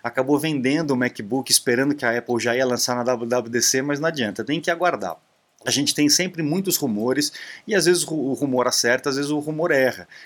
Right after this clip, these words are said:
Então a gente tem que tomar um pouco de cuidado na hora de tomar algumas decisões, é, precipitadas.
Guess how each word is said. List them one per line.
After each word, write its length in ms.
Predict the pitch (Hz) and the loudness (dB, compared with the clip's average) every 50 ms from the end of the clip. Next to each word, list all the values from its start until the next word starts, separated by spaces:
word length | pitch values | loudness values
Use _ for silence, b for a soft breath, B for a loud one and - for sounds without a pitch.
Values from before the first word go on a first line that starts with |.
| B B | B B
Então 140 | - 127 131 | -2 0 0
a 40 | 127 | 0
gente 140 | 131 131 | -2 -4
tem 120 | - 156 160 | -6 -6 -6
que 60 | 156 | -4
tomar 180 | 160 151 160 160 | -4 -4 -2 -2
um 80 | 156 | -4
pouco 280 | 156 - 151 147 151 151 | -2 -2 -4 -4 -4 -6
de 100 | 147 160 | -10 -8
cuidado 540 | 156 175 170 143 117 110 113 120 123 127 - B B B B | -6 -4 -2 2 4 4 4 4 2 -2 -12 B B B B
na 120 | B 123 123 | B 0 0
hora 120 | 127 127 | 0 0
de 120 | 123 123 117 | -2 -4 -2
tomar 280 | - 135 127 127 127 | 0 0 0 2 0
algumas 340 | 127 127 123 131 131 131 120 | 0 0 0 0 0 0 2
decisões, 680 | 131 127 - - 123 104 98 107 113 120 120 - - 123 | 2 0 0 0 0 -2 -2 -2 -2 0 0 2 2 2
é, 220 | 113 110 110 107 | 2 2 0 -2
precipitadas. 960 | 107 - 131 127 - - - - - - - 110 95 90 87 90 - - - | -4 -4 -4 -2 -2 -2 -2 -4 -6 -4 -2 0 0 0 -2 -6 -10 -10 -12